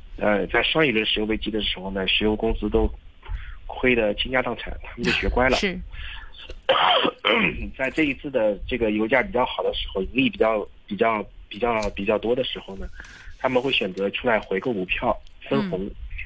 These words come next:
Speaker 1: 这也是为什么巴菲特买了这么多石油公司，
Speaker 2: 嗯。
Speaker 1: 他看中的是这些，这些回购和分红。所以其实、嗯，我们一直以来的观点呢，就是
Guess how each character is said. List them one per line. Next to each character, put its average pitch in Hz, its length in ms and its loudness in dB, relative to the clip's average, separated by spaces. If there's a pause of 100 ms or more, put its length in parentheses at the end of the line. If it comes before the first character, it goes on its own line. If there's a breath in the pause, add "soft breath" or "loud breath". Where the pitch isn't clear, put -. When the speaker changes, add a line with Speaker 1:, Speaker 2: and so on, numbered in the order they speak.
(200)
Speaker 1:
这 175 100 2
也 127 80 4
是 - 120 -6
为 131 120 0
什 110 100 -4
么 104 80 -2
巴 117 160 0
菲 127 160 0
特 120 200 -4
买 95 160 0
了 87 160 -4
这 110 100 -2
么 107 80 0
多 101 100 0
石 - 200 0
油 98 60 0
公 98 180 0
司， - 260 -4 (400 loud breath)
Speaker 2:
嗯。 208 100 2
Speaker 1:
他 196 60 6
看 156 180 4
中 110 80 4
的 104 120 4
是 110 100 2
这 107 60 -4
些， 104 240 -6 (160)
这 - 100 -2
些 110 140 4
回 113 180 2
购 107 160 2
和 101 120 4
分 107 140 -4
红。 92 240 -4 (720 loud breath)
所 120 160 6
以 127 200 4
其 120 160 0
实、 110 360 4 (320)
嗯， 107 440 -4
我 117 180 4
们 113 180 4
一 185 60 0
直 113 160 -4
以 - 20 -2
来 107 100 2
的 107 100 -4
观 127 180 2
点 113 160 2
呢， 87 140 -6
就 101 100 -6
是 104 300 0